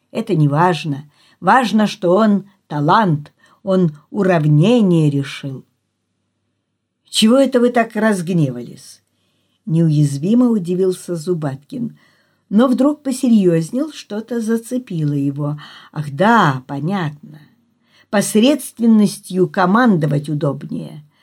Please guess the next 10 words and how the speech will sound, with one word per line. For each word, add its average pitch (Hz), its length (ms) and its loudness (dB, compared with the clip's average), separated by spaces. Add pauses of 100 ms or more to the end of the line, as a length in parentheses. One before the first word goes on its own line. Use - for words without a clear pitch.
Она 170 240 0
послушна, 190 840 -4 (200)
она 180 320 2
поперек 220 560 2
не 151 120 2
пойдет, 156 600 -2 (160)
не 247 160 2
то 175 160 -2
что 233 240 -10
талант. 180 720 -8